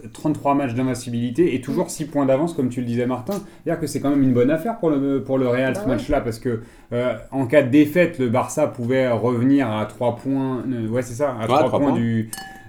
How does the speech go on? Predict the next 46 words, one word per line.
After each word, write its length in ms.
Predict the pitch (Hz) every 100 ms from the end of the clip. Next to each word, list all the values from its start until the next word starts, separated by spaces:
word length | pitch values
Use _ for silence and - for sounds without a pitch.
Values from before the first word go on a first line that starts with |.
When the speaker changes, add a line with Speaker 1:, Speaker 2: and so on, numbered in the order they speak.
| 113
Speaker 1:
euh, 280 | 113 110 107
du 140 | 113
Real. 520 | 120 127 185 220 127
Là, 140 | 127 156
le 80 | 131
Real 440 | 135 147 123 117
garde, 300 | 131 190 147
euh, 300 | 123 110 117
six 180 | 110 160
points 220 | 156 160
d'avance 340 | 147 139 143 -
sur 160 | 165
le 100 | 147
Barça, 460 | 139 143 - 226 226 - - 135
et 100 | 135
dans 100 | 156
le 60 |
même 200 | 160 160
temps, 180 | 165 220
on 240 | 214 151 135
voit 160 | 196
que 60 | 196
ça 100 | 196
pro-, 240 | - 160
ça 160 | - 143
a 20 |
pas 120 | 196
profité 380 | 196 180 165 165
aux 160 | 170 185
autres, 140 | 226
puisque 240 | 170 -
Séville 380 | - 220 202 196
a 40 | 165
perdu, 520 | 156 135 147 143 - - - 120
euh, 140 | 117
à 140 | 117 127
Grenade, 400 | 120 143 202 226
il 80 | 156
me 60 |
semble, 320 | 131 214 240 165
Speaker 3:
Ouais, 60 |
Speaker 1:
euh, 260 | 135 120 123
Speaker 3:
c'est 100 | 120
Speaker 1:
deux 40 | 151
un. 60 |
Speaker 3:
incroyable. 360 | 190 247 98